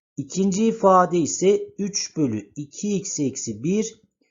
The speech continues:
küçüktür bir bölü beş. Birinci yaparsam iki x eksi bir küçüktür yirmi bir olacak. İki x yirmi ikiden küçük,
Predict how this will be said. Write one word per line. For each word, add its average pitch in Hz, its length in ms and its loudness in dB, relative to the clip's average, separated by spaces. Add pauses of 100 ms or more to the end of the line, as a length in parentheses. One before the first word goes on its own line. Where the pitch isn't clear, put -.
(340)
küçüktür 190 800 -2
bir 185 280 0
bölü 165 300 2
beş. - 480 2 (1300)
Birinci 196 400 2
yaparsam 220 920 2 (180)
iki 208 500 -4
x - 300 -6
eksi 143 500 -2
bir 190 400 -2 (400)
küçüktür 185 640 -4
yirmi 151 380 0
bir 185 120 0
olacak. 196 580 4 (840)
İki 226 440 -4
x - 720 -4 (520)
yirmi 170 340 2
ikiden 196 460 0
küçük, - 500 -8